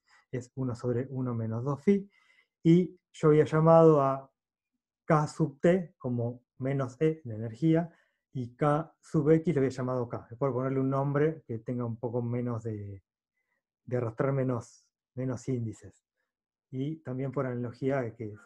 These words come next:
están asociadas a conservaciones de momento lineal y de, y de energía, asociadas a invariancias entre traslaciones temporales y invariancias entre traslaciones espaciales. Ahora,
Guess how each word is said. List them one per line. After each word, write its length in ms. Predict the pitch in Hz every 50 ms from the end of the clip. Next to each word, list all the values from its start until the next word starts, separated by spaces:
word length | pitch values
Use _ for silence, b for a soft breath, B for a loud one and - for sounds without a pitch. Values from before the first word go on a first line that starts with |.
| - - 127 131 120 117
están 220 | - - 120 123
asociadas 540 | 120 117 - 110 - - 127 127 123 117 -
a 160 | 120 117 113 B B B B B B
conservaciones 720 | _ 123 113 - 117 123 117 101 - - 135 131 120 110
de 100 | 120 117
momento 400 | 117 117 120 123 127 120 123 127
lineal 440 | 120 123 127 131 131 135 135 139 143
y 100 | 131 110
de, 380 | 110 107 98 101 101 98 - b b b b b b b b b b
y 80 | - 120
de 100 | 120 117
energía, 540 | 113 113 107 92 - - 123 113 98 - - _ _
asociadas 560 | 107 - - 104 - 117 117 123 127 123 -
a 260 | 117 120 123 123 123 B B B B B B B _
invariancias 520 | 135 123 113 110 117 131 127 110 135 131
entre 120 | 117 120
traslaciones 640 | 117 127 113 107 120 123 117 - - 139 135 123 -
temporales 640 | - 135 131 131 - 143 143 143 156 165 160 - _
y 380 | - 127 117 113 113 123 131 123 -
invariancias 520 | 127 120 113 110 120 123 117 123 131 120 120
entre 140 | 110 107
traslaciones 680 | - 107 101 107 113 - - 127 120 113 113 - - _ _ _ _ _ _ _ _
espaciales. 600 | 101 92 - 117 110 - - 117 101 98 92 - _ _ _ _ b b b b b b b b b b b b
Ahora, 420 | 143 143 143 135 123 120 120 -